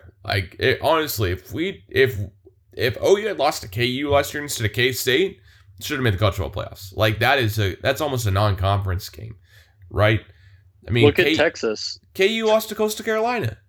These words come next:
Speaker 1: You know what I mean? Like, what, what the heck is going on there? And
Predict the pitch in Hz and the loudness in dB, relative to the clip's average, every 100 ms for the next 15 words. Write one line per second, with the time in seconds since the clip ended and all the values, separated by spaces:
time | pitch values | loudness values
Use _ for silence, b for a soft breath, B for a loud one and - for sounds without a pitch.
0 | _ _ - - 175 190 196 185 165 143 | _ _ -14 -4 2 2 2 0 -2 -4
1 | 170 160 151 151 165 165 - - - - | -4 -2 -4 -4 -6 -8 -12 -14 -12 -6
2 | 160 160 226 165 92 - - - 196 165 | -4 0 0 0 -4 -8 -10 0 0 0